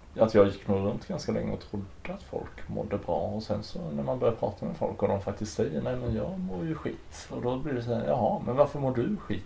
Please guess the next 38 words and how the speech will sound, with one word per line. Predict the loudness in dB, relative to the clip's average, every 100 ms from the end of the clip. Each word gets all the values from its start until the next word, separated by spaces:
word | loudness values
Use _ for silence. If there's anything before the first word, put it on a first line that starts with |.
| -8
då?" | -12 -8 -8 -8 -10 2 4
Alltså, | 6 6
det | 4
blir | 4 6
så | 10
här, | 10 8 0 -10 0
det | 4 6
blir, | 8 10 8 8
det | 8
finns | 8 8 6 6 6
så | 8 8
mycket | 6 4 4 4
saker | 12 12 12
som | 4 6
folk | 10 10 8
mår | 6 10 12 12 10
dåligt | 10 10 8 6
över | 8 8 8 6 4 -8 -10 -12 4
hela | 8 10 8
tiden. | 4 4 4 2 2
Och | 2 0 2 6
man | 8 8 4
vet | 4 4 2 -2
liksom | -4 -2
inte | -2 2
det | 2
för | 2 2
man | 2
ser | 2 2 4
dem | 4 4 2
i | -2 0 0
såna | 0 0 2 2 2 -2 -4
utvalda, | -2 -2 2 4 4 4 4 4 2 -4 -12 -18 -18 -18 -14 -10 0
eh, | 4 6 4 2 0
situationer | 0 4 6 6 6 4 2
som | 2 2 8
bara | 8 8 4
är, | 2